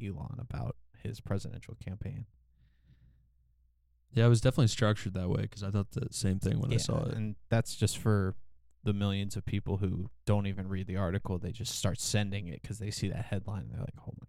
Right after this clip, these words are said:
Speaker 1: God." Like, I was getting <laughs> ready to do that. Like, I was
Speaker 2: <laughs>
Speaker 1: gonna send it to people and I was like, "Wait a second, this is just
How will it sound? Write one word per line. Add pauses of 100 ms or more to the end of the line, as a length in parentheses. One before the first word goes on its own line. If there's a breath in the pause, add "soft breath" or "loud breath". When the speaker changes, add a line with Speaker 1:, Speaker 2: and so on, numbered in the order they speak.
(140)
Speaker 1:
God." (480)
Like, (100)
I
was
getting
<laughs>
ready (220)
to
do
that.
Like,
I
was
Speaker 2:
<laughs>
Speaker 1:
gonna
send
it
to
people
and
I
was
like, (120)
"Wait
a
second,
this
is
just